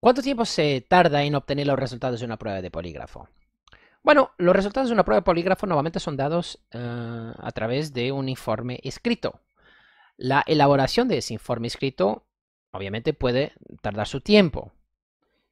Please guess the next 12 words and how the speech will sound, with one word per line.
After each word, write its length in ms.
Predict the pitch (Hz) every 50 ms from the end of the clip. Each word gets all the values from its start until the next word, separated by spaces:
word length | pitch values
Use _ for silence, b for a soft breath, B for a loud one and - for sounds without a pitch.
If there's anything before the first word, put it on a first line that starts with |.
| _ _ _
Entonces, 600 | - 196 190 247 233 220 220 214 190 - - _ _ _ _ _ _ _
y 200 | - 170 170 180
esto 180 | 202 - 240
ya 160 | 220 208 190 160
depende 340 | 147 135 - 165 180 180
básicamente 560 | 170 165 151 139 139 - 135 131 147 156 165 151
de 100 | 135 113
cada 440 | - 95 78 95 98 101 - - _ _ _ _ - -
técnico, 420 | - 117 101 113 101 92 - 90
de 120 | 87 95
cada 240 | - 104 107 110 110
poligrafista. 720 | - 113 104 95 92 80 80 - - 90 - - - 85 -